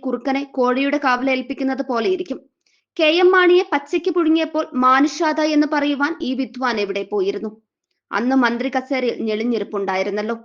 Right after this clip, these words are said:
ഇതിനിടയിൽ പ്രകോപനമുണ്ടാക്കി സംസ്ഥാനത്ത് മുഴുവൻ അരക്ഷിതാവസ്ഥ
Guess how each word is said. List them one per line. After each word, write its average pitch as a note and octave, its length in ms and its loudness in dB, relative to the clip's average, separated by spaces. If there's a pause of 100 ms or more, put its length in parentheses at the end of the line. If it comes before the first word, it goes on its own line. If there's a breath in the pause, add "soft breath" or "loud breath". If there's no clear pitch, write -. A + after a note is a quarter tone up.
(600)
ഇതിനിടയിൽ F#4+ 480 2 (100)
പ്രകോപനമുണ്ടാക്കി D#4+ 960 2 (160)
സംസ്ഥാനത്ത് D4+ 680 0
മുഴുവൻ D4 260 2 (140)
അരക്ഷിതാവസ്ഥ C#4+ 680 -2